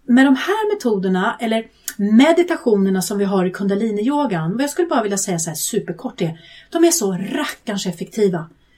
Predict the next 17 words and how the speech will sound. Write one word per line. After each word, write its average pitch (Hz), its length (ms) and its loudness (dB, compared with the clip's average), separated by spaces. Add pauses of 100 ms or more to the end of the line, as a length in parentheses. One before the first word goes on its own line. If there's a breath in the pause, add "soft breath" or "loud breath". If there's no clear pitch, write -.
(300 soft breath)
Det 285 80 0
handlar 320 380 4
om 269 80 4
så - 360 -2
otroligt 285 600 4 (200)
väldesignade, 240 1120 0 (420 soft breath)
eh, 196 360 2 (760)
verktyg 247 840 2
där 220 200 -2
varje 277 380 2
meditation, 247 920 0
precis 320 300 -4
som 294 120 0
de 285 140 2
olika 226 300 -2
fysiska 220 440 -6
yogapassen, 226 840 -2